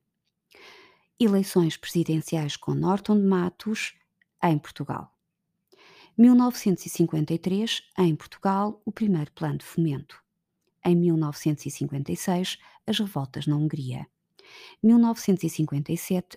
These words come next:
a U R S S coloca em órbita o primeiro satélite, Sputnik um. Em Portugal, em mil novecentos e cinquenta e oito, têm lugar as eleições presidenciais com Humberto Delgado e também as críticas do Bispo do Porto.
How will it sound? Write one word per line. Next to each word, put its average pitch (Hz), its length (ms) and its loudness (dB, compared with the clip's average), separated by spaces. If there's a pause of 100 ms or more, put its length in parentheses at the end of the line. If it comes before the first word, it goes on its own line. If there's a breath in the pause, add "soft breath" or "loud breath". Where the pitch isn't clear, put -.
a 196 80 -4
U 190 120 0
R 185 240 -4
S 185 280 -4
S 180 160 -4
coloca 190 400 -4
em 196 120 4
órbita 196 500 -2
o - 60 -6
primeiro 175 340 2
satélite, 143 640 -4 (180)
Sputnik 233 600 0 (180)
um. 135 220 6 (1040 loud breath)
Em 156 180 4
Portugal, 190 680 -2
em 151 140 2
mil 180 160 4
novecentos 226 500 0
e 139 40 -8
cinquenta 151 440 -2
e 180 100 0
oito, 185 280 -2 (560 loud breath)
têm 208 200 4
lugar 196 380 0
as 151 140 -8
eleições 160 400 -2
presidenciais 156 800 -4
com 202 180 2
Humberto 170 400 0
Delgado 156 420 -6 (800)
e 196 80 -2
também 180 560 2 (460)
as 202 120 2
críticas 156 560 -6
do 180 100 -2
Bispo 170 320 -4
do 165 100 -8
Porto. - 400 -8